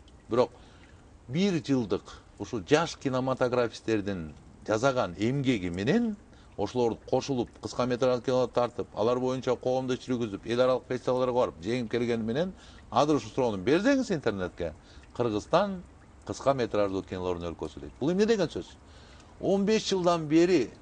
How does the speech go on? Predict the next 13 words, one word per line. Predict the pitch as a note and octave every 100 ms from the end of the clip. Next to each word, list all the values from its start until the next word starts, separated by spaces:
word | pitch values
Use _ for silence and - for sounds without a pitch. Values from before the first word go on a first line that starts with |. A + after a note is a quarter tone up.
| -
Кыргызстандын | D3+ E3 D#3 E3+ F3 D#3+ D3+
имиджин | F3 F#3 E3+ A#2+ D3
булгаган | C#3+ D#3+ F3 D#3 A#2+
саясатчылардын | - D3+ E3 D#3 C3+ - A2 G#2+ B2+ C#4 C#4 G3+ - - - - - - - - - - -
ишин | C3+ - G#3+ A#3+ G#3 - - - -
кичинекей | - - G#3+ B3 B3 A#3+
топ, | - D#3 - -
азгантай | A2+ A#2+ A#2 A#2 G2 E2 - - - - - - -
болгону | A#2+ C#3 A2 F2 E2+
жаш | F#2 G#3 F3 - -
кинематографисттер | C3+ C3+ A#2 A#2+ A2 G#2 - D3 - - - - - -
эл | F3 F3+
аралык | D3+ C3+